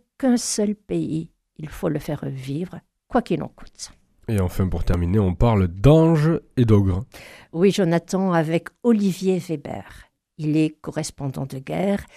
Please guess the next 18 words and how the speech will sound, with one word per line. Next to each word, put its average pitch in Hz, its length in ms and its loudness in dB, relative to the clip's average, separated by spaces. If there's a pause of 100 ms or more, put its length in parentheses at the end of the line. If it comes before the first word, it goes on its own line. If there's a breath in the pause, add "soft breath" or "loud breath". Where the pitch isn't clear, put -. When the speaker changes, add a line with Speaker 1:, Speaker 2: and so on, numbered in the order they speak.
(240 soft breath)
Speaker 1:
écrivain, 170 800 0
voyageur, 170 680 0
diplomate. 170 720 -4 (600 loud breath)
Et 208 60 0
dans 208 120 6
les 233 100 4
colonnes 254 360 4
du - 140 -4
Pèlerin, 170 640 -2 (240)
il 190 120 -4
dialogue 196 360 2
cette 262 260 -4
semaine 170 680 0
avec 165 320 -4
notre 156 220 -6
consoeur - 640 -6
Muriel 165 460 -2
Foria, 151 540 -4